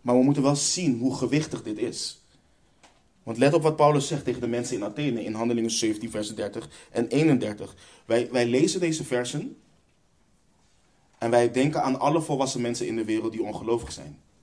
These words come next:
Maar we kijken niet dat deze versen ook gelden gewoon voor de staat van alle mensen.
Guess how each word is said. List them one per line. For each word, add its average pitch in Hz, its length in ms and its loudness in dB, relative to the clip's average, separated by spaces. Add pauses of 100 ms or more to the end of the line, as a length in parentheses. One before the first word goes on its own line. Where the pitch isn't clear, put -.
(2500)
Maar 117 120 2
we 120 60 4
kijken 135 300 2
niet 135 320 4 (360)
dat 113 240 -4
deze 117 240 2
versen 120 340 -4
ook 113 160 -2
gelden 117 280 -4
gewoon 101 180 -10
voor - 140 -12
de 110 60 -14
staat 101 360 -8 (220)
van 110 240 -4
alle 135 200 4
mensen. 104 360 -6